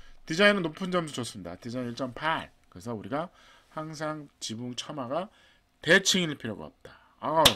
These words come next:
어, 너무 좋아요. 좋은 사례입니다. 편리성은 일 점 오, 그냥 쏘쏘죠. 가성비는 일 점 오, 에너지 효율은 일 점 육, 아이디어는 일 점 오였어요. 그래서 칠 점 구입니다.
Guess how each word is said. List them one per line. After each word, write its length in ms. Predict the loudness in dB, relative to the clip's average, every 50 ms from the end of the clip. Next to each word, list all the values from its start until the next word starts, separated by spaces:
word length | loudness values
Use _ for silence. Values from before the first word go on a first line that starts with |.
| 2 -6 -14
어, 160 | -14 -12 -10 -8
너무 180 | -8 -8 -8 -8
좋아요. 200 | -10 -12 -14 -12
좋은 280 | -12 -10 -8 -8 -8 -8
사례입니다. 640 | -8 -8 -8 -8 -8 -8 -10 -10 -10 -10 -10 -10 -12 -16 -20 -20 -20 -20 -20 -20 -20 -20 -20 -20 -20 -10 -2
편리성은 760 | 0 2 4 4 2 2 2 2 2 2 0 0 0 0 -2 -2
일 140 | -4 -6
점 220 | -4 -2 -2 0 2
오, 260 | 2 4 2 2 0
그냥 340 | -6 -8 -8 -8 -8 -10 -12 -18 _ _ _ _ -20 -20 -18
쏘쏘죠. 600 | -10 -6 -6 -4 -2 -2 -2 -2 -2 -4 -6 -8 -10 -10 -8 -8 -8 -8 -10 -12 -14 -14 -18 -20 -20 -20 -20 -20 -20 -20 -20 _ _ -4
가성비는 640 | 0 2 2 4 2 0 -2 -2 -2 -2 -2 -2 -2
일 100 | -2 -2
점 220 | 0 0 0 0
오, 180 | 0 -2 -2 -2
에너지 440 | -2 -4 -4 -2 -4 -4 -4 -6 -6
효율은 420 | -6 -8 -8 -10 -8 -8 -8 -8
일 180 | -8 -10 -10 -10 -8
점 280 | -6 -6 -4 -4 -6 -4 2
육, 280 | 4 4 4 2 0 -14 _ _ _ -10
아이디어는 640 | -8 -8 -8 -8 -8 -10 -10 -10 -10 -10 -10 -12
일 80 | -12 -14
점 320 | -14 -14 -12 -12 -12 -14 -16 -10 _
오였어요. 400 | 6 10 10 10 10 6 -2 -8
그래서 140 | -10 -12 -12
칠 160 | -10 -10 -6
점 160 | -4 -4 -4 -4
구입니다. 420 | -4 -4 -2 2 2 2 2